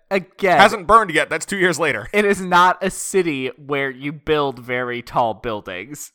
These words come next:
Speaker 1: except for, like, the Transamerica Tower and the Salesforce Tower.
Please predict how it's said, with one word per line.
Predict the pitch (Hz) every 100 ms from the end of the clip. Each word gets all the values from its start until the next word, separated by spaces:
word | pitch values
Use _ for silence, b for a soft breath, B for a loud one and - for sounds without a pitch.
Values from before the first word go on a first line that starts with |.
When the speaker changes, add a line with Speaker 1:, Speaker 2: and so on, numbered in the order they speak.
| _
Speaker 1:
except | 151 - 160 139
for, | - 139
like, | 123 127 117 - -
the | 135 131
Transamerica | - 131 131 123 117 113 110 123 113
Tower | 107 104 104 101
and | 101
the | 104
Salesforce | - 101 87 - 78 87 -
Tower. | - 78 - 196